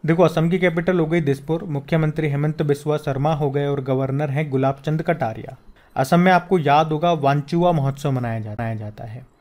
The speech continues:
वैसे कामाख्या देवी का मंदिर भी यहीं पर है जहाँ पे अंबुबाची का मेला लगता है। और यहीं पे आपको काजीरंगा नेशनल पार्क मिलेगा, और जो अभी न्यूज़ में है काफ़ी, क्योंकि इसकी पहली महिला क्षेत्र निदेशक बनी थी डॉक्टर सोनाली घोष।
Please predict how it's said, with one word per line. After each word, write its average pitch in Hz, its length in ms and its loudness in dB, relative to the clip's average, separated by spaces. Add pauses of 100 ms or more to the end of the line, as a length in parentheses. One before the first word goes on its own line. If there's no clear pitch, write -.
(140)
वैसे 120 200 -4
कामाख्या 147 520 0
देवी 147 260 0
का 151 140 -2
मंदिर 143 320 0
भी 151 140 0
यहीं 135 200 0
पर 139 160 -2
है 131 100 -6
जहाँ 131 140 -2
पे 135 120 -4
अंबुबाची 139 480 0
का 156 120 2
मेला 139 200 2
लगता 131 320 -4
है। 131 160 -8 (280)
और 135 260 2
यहीं 131 460 2
पे 175 100 4
आपको 170 220 2
काजीरंगा 165 560 2
नेशनल 156 380 0
पार्क 156 340 0
मिलेगा, 131 400 -2 (300)
और 120 180 -4
जो 135 120 2
अभी 156 160 6
न्यूज़ 160 260 4
में 170 120 2
है 170 80 0
काफ़ी, 160 320 -2
क्योंकि - 580 -6
इसकी 160 220 -2
पहली 165 360 2
महिला 165 280 4
क्षेत्र 160 400 0
निदेशक 143 440 0
बनी 147 240 0
थी 160 160 -2
डॉक्टर 143 520 0
सोनाली 143 460 0
घोष। 131 280 -2